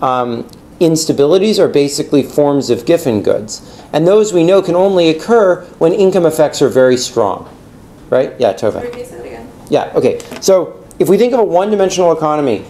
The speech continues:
Speaker 1: and we have an excess demand function that goes the wrong direction, that's basically a Giffen effect, right? Now, if we think about a, one of these broader economies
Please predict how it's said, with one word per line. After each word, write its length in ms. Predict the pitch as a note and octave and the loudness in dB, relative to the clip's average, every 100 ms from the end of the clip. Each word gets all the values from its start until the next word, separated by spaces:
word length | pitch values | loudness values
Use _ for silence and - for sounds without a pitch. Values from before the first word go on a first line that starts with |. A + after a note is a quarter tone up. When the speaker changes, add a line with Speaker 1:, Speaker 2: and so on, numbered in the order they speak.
| - | -2
Speaker 1:
and 80 | C#3+ | 0
we 60 | |
have 80 | C#3+ | 2
an 40 | D#3 | 2
excess 360 | F3 - E3+ | 0 0 0
demand 320 | E3+ D#3 D#3+ | 2 2 2
function 240 | D#3+ D#3 C#3 | 0 0 0
that 60 | |
goes 180 | B2 C#3 | 0 2
the 100 | C3 | 2
wrong 280 | B2 C3+ C#3+ | 2 2 2
direction, 600 | C#3+ F3+ F#3+ - C3 C3 - | 4 4 2 0 -2 -2 -2
that's 200 | D3+ - | -2 0
basically 440 | D#3 D#3 - C#3+ | -2 0 0 0
a 100 | A#2 | 0
Giffen 340 | - C#3 C3 A2 | 0 0 0 -2
effect, 480 | - - - - - - - - - | -4 -10 -14 -20 -20 -20 -20 -20 -8
right? 320 | C3+ C#3+ F3+ - - - - - - - - | -2 -2 -2 -10 -20 -20 -20 -20 -20 -8 -2
Now, 380 | D3+ D#3 D3+ - - - - | 0 0 -4 -8 -20 -20 -4
if 200 | F#3+ D#3+ | -2 0
we 500 | E3+ E3+ E3 D3+ D3+ - - | 2 2 4 2 0 -10 -2
think 160 | F#3 | 0
about 200 | F3+ F3 | 2 2
a, 60 | D#3+ | 0
one 340 | D#3 - D3+ | -2 -2 -2
of 80 | C#3+ | 0
these 140 | C3 | -2
broader 560 | G2 B2 D3+ E3 G3 G#3+ | -4 0 2 2 2 2
economies 720 | G#3+ G#3 G#3 A3 A3+ A#3+ - | 2 0 0 0 -2 -2 -6